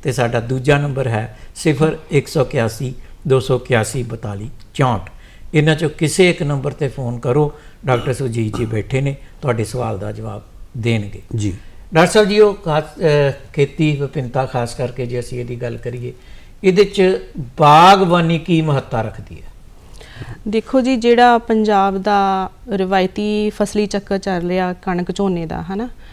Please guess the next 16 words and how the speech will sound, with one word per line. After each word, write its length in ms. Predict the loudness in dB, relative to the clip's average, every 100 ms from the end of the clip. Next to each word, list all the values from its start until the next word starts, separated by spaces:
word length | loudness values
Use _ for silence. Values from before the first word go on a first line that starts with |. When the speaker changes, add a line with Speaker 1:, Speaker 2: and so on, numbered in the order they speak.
| -20 -20 -20 -12
Speaker 3:
ਇਹਦੇ 300 | 0 2 2
ਵਿੱਚ 240 | 2 0 -2
ਸਾਨੂੰ, 360 | -2 0 0
ਇਹਦੇ 260 | 2 2 4
ਵਿੱਚੋਂ 260 | 2 0 0
ਸਾਨੂੰ 720 | 0 0 0 0 0 0 -2 -2
ਹੁਣ 240 | 0 2
ਦੇ 100 | 2
ਟਾਈਮ 300 | 2 0 0
ਦੇ 100 | -2
ਵਿੱਚ 240 | -2 0
ਨਿਕਲਣ 360 | 0 2 2 2
ਦੀ 180 | 2 2
ਲੋੜ 280 | 0 -2 -4
ਹੈ। 160 | -10 -4
Speaker 1:
ਜੀ। 200 | 0 0